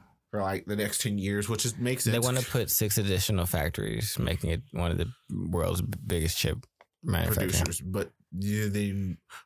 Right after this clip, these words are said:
Speaker 1: with that, you tip, with Silicon Valley, you also have programmers and a whole bunch of other stuff. Not saying there aren't programmers in Ohio, there are. It's just we don't have the infrastructure set up.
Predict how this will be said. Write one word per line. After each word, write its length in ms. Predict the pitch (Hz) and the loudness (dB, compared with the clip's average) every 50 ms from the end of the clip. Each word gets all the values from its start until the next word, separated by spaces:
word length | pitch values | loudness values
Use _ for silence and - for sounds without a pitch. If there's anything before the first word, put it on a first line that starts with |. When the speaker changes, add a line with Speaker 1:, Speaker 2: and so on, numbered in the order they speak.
| _ - | _ -4
Speaker 1:
with 240 | 107 113 120 117 110 | -2 -2 -2 -2 0
that, 420 | 107 104 110 113 113 107 - - | 0 0 0 2 0 0 -2 -2
you 140 | 98 98 98 | -2 -2 -2
tip, 260 | 92 - 123 107 - 92 - - - - - - - | 0 0 -2 -2 -2 -6 -12 -12 -18 -20 -12 -4 -2
with 240 | 107 104 101 95 | 0 0 0 0
Silicon 420 | - - 113 113 104 107 101 98 95 | 0 0 0 0 0 -2 -2 -2 0
Valley, 300 | 101 101 95 98 95 92 | 0 0 0 0 0 0
you 120 | 98 98 | 0 0
also 220 | 92 92 - - 101 | 0 -2 -2 -2 -2
have 160 | 82 - - | -4 -4 -4
programmers 640 | - 117 107 107 104 107 107 107 104 101 101 101 101 | -2 -2 -2 0 0 -2 -2 0 0 0 -2 0 0
and 80 | 98 | -2
a 60 | 98 | -2
whole 160 | 98 107 107 104 | -2 -2 -2 -2
bunch 180 | 110 107 - | -2 -2 -2
of 80 | 110 101 | -2 -2
other 160 | 87 87 90 | -2 -2 -4
stuff. 260 | - - 69 78 - - - - - - | -4 -4 -4 -6 -6 -10 -16 -16 -12 -6
Not 160 | - 294 359 | -2 -2 0
saying 200 | - 214 180 156 | 2 2 2 2
there 120 | 147 139 135 | 2 2 2
aren't 160 | 123 117 - | 2 0 0
programmers 500 | - 120 110 110 110 113 101 98 98 101 | 0 -2 0 2 0 0 0 0 -2 -2
in 100 | 92 87 | -2 -2
Ohio, 500 | 87 90 101 104 113 101 90 98 107 104 | -2 -2 -2 0 0 0 0 0 0 2
there 160 | 98 131 156 | 2 0 0
are. 420 | 156 - 80 73 80 101 110 110 _ _ _ _ - - - - _ _ - | 0 -2 -2 -2 -2 -2 -2 -4 _ _ _ _ -20 -20 -20 -20 _ _ -4
It's 280 | - 110 113 113 98 98 | -2 0 0 0 0 0
just 340 | 95 117 117 110 107 - - | 0 0 2 2 0 0 -2
we 80 | 120 | -2
don't 160 | 120 117 120 123 | -2 -2 -2 0
have 160 | 117 110 98 | -2 0 0
the 140 | 104 101 - | 0 -2 0
infrastructure 680 | 98 104 101 - 104 - - - 104 98 - - 107 98 | -2 -4 -2 -2 -4 -2 -2 -2 -2 -2 -2 -4 -2 -2
set 200 | 98 - 104 95 | 0 0 0 0
up. 160 | 95 87 - | 0 -2 -4